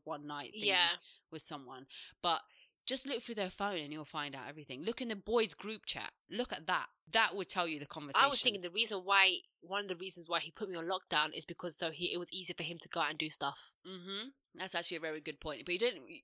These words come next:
Speaker 2: You didn't think of
Speaker 1: you
Speaker 2: it.
Speaker 1: and I both didn't view it that way at
Speaker 2: No.
Speaker 1: that time. It was more like, "Oh my God, he's a strict
Speaker 2: Well,
Speaker 1: boyfriend."
Speaker 2: and he's, and
Speaker 1: That's
Speaker 2: he's
Speaker 1: it.
Speaker 2: trying to be protective. No, it's not. He's just being controlling little fucker.
Speaker 1: Yeah.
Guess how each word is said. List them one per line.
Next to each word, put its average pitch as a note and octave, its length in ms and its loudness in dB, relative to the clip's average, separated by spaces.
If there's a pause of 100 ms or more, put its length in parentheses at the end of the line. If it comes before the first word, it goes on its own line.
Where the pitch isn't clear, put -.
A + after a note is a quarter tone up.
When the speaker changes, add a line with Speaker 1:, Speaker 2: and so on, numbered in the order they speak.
(220)
Speaker 2:
You F3+ 80 -14
didn't F#3+ 160 2
think G3 160 2
of F3+ 80 -2
Speaker 1:
you C#4+ 160 6
Speaker 2:
it. C4+ 60 4
Speaker 1:
and A#3+ 100 0
I G#3 160 4
both F3+ 400 2
didn't F#3+ 420 2
view G3 260 4
it - 220 0
that D3+ 260 2
way E3 200 0
at - 120 0
Speaker 2:
No. E3+ 100 8
Speaker 1:
that D#3+ 100 8
time. F3+ 300 2 (280)
It G3+ 40 0
was F#3+ 120 0
more G#3 200 0
like, E3+ 80 4
"Oh F3 40 0
my F#3 80 -2
God, E3+ 140 -2
he's E3 100 -4
a - 40 4
strict - 320 2
Speaker 2:
Well, - 100 2
Speaker 1:
boyfriend." G4 200 10
Speaker 2:
and - 60 -2
he's, G3 140 4
and - 140 8
Speaker 1:
That's G#3+ 80 8
Speaker 2:
he's F#3 80 8
Speaker 1:
it. D4+ 80 8
Speaker 2:
trying F#3+ 100 6
to F3 60 -2
be F3+ 80 -4
protective. - 760 -6
No, F3+ 160 4
it's D#3 220 2
not. D#3 180 -2
He's E3+ 140 -6
just - 400 -2
being E3 120 -2
controlling E3 480 -4
little D3 140 -4
fucker. E3 240 -2
Speaker 1:
Yeah. D#3+ 280 4